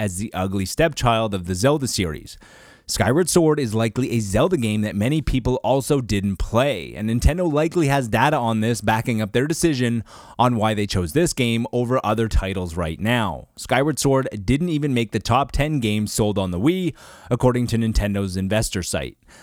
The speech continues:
When it was originally released at the end of twenty eleven, it was likely that many of the hardcore Wii owners had moved on to other systems,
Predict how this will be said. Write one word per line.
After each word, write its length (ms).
When 140
it 80
was 160
originally 420
released 460
at 100
the 160
end 200
of 80
twenty 260
eleven, 500
it 100
was 200
likely 400
that 160
many 220
of 80
the 100
hardcore 580
Wii 240
owners 340
had 120
moved 300
on 220
to 140
other 220
systems, 720